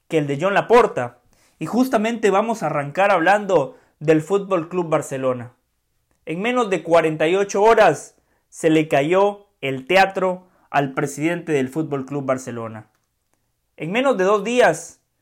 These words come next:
esa venta de humo que generó Laporta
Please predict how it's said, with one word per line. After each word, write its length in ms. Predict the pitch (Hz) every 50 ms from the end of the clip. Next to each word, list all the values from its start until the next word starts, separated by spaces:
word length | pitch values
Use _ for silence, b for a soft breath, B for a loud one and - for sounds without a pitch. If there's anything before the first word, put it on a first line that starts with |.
| _ _ _ _ _ _ _ _ _ _ _ _ _ _ -
esa 320 | 175 208 202 - 202 180
venta 460 | 175 196 208 208 208 190 185 170 160
de 100 | 151 147
humo 380 | 156 175 196 190 180 165 151 -
que 100 | - 135
generó 400 | - - 143 139 139 139 156 165
Laporta 840 | 165 151 131 - 170 175 185 185 185 175 156 135 123 120 - _